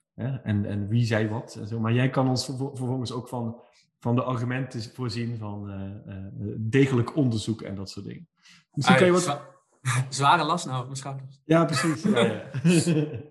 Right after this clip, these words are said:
Speaker 1: Hey, misschien kan, misschien kan je wat vertellen over jezelf, eh, eh, eh, wat je doet en, eh, wie je bent.
Speaker 2: Ja, ik, eh, eh, werk als, eh, politicoloog aan de Universiteit van Amsterdam.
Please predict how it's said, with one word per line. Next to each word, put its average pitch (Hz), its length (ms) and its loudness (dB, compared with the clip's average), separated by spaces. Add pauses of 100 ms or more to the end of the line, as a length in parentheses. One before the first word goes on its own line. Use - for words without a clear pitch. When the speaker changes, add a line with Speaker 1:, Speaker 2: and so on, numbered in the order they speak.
(360)
Speaker 1:
Hey, 165 120 4
misschien 185 240 2
kan, 202 160 0
misschien 185 200 -8
kan 190 100 -6
je 185 60 -2
wat 180 100 -2
vertellen 160 300 -6
over 139 180 -4
jezelf, 131 500 -4
eh, 113 260 -8 (260)
eh, 107 480 -8
eh, 101 240 -8
wat 113 160 2
je 117 80 -2
doet 117 280 2
en, 98 340 -4
eh, 98 60 -8
wie 101 100 -6
je 98 80 -4
bent. 165 380 -12 (1080)
Speaker 2:
Ja, 175 240 6
ik, 139 160 -4
eh, 139 760 -4
eh, 123 100 -8
werk 135 320 -4
als, 120 320 -6
eh, 117 220 -18
politicoloog 151 600 -2
aan 131 100 -4
de 127 80 -10
Universiteit 131 500 -4
van 131 120 -14
Amsterdam. 131 680 -4